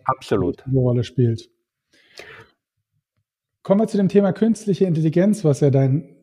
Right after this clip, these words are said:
Speaker 2: dein Steckenpferd ist. Ähm,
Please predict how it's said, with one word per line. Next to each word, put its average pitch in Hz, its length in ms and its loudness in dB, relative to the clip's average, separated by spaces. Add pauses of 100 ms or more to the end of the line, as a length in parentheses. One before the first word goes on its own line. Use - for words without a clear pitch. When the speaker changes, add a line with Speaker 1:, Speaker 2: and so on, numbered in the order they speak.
Speaker 2:
dein 135 280 0
Steckenpferd 135 880 0
ist. - 480 -4 (1040)
Ähm, 143 640 0